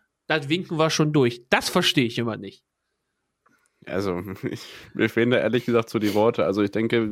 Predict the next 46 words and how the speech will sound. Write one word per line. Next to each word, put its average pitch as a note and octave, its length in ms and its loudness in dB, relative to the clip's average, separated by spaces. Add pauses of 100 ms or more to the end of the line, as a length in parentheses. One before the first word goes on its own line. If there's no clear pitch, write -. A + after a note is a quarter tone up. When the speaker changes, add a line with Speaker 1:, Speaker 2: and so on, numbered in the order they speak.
(140)
Speaker 2:
da A2 180 2
wurden A#2+ 200 0
jetzt A2+ 140 -2
so C3+ 120 0
viele C3 280 -2
Themen B2 300 0
angestoßen A#2+ 640 0
in A#2 80 2
den G#2+ 80 -2
letzten A2 340 -4
Jahren G#2+ 360 0
und G#2 180 -6
so A2+ 140 -2
viele, A#2 360 0 (540)
ja, C#3 160 2
Skandelchen D3 640 2
unter D3+ 180 0
den C#3+ 160 0
Tisch D#3+ 220 -4
gekehrt C3+ 440 2
oder A#2+ 200 2
eben B2 240 0
einfach B2 300 0
offenbart A2+ 600 2
und G#2+ 100 -4
dann G#2+ 160 -2
hat A2 140 -8
man A2 140 0
sich A2 140 -6
gewundert, G#2+ 400 0
„Hm, C3 260 -2 (100)
hm, G#2 160 -4 (140)
warum F2+ 220 -6
gibt's - 180 -8
denn F2+ 100 -4
da F2 60 -2
Leute, F2 280 -4
die E2+ 60 -10
das F2 200 -8
irgendwie F2+ 240 -8
kritisch A#2+ 380 -2
sehen? A#2+ 260 2
Warum F#2 340 0
spielen A#2 300 -6
wir A2+ 80 0
denn A2 320 -2